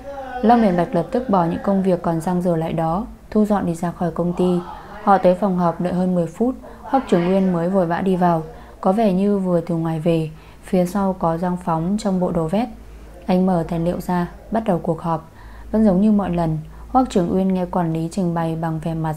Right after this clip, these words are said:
rất nghiêm túc, thi thoảng còn hơi nhíu mày lại, giật giật khóe môi rồi đáp lại đôi ba câu. Lúc này anh chấm cây bút máy trong tay lên mặt giấy,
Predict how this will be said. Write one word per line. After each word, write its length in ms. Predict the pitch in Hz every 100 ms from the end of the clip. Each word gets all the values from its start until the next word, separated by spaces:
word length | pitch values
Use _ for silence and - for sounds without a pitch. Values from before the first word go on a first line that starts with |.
| -
rất 160 | 220
nghiêm 160 | 190 165
túc, 200 | 226 254 - - - - -
thi 140 | 247
thoảng 320 | 240 196 165
còn 180 | 170 165
hơi 200 | 185 196
nhíu 200 | 190 170
mày 180 | 202 170
lại, 240 | 165 170 - - - -
giật 220 | 180 170 180
giật 120 | 175 -
khóe 140 | 170
môi 380 | 170 190 190 175 -
rồi 200 | 185 165
đáp 160 | 202 220
lại 200 | 185 180
đôi 140 | 175
ba 120 | 170
câu. 360 | 170 180 175 175 - - - - - - 254
Lúc 140 | 269
này 260 | 220 180 -
anh 220 | 208 202
chấm 380 | - 170 185 220
cây 120 | 196
bút 220 | 208 233
máy 180 | 180 160
trong 180 | 175 180
tay 360 | 180 180 180 180
lên 180 | 190 180
mặt 120 | 160
giấy, 340 | - 160 175